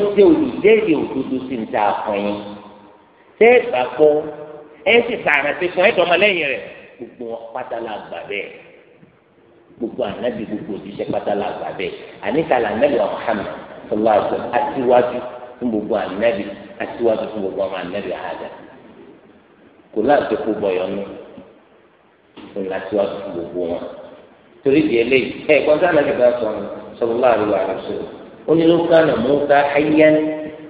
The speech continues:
ما وسعه إلا اتباعي." Níjọ́ tí wọ́n rí abala pépà kan nínú májẹ̀mú láéláé lọ́wọ́ Umar. Kí lélẹ́yìí? Ó ní Tẹ̀wúrátà ni.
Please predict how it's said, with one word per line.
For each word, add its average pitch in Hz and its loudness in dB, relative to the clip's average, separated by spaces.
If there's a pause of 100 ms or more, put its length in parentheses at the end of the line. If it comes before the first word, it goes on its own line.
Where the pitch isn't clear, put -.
(120)
ما 120 0
وسعه 101 0 (160)
إلا 101 -6
اتباعي." 78 -6 (560)
Níjọ́ 147 4
tí 151 2
wọ́n 151 8
rí 147 2
abala 131 4
pépà 151 2
kan 104 -6 (360)
nínú 131 0
májẹ̀mú 131 2
láéláé 120 4 (220)
lọ́wọ́ 120 6
Umar. 127 0 (380)
Kí 185 2
lélẹ́yìí? 190 4 (400)
Ó 151 0
ní 156 0 (240)
Tẹ̀wúrátà 135 2
ni. 98 -4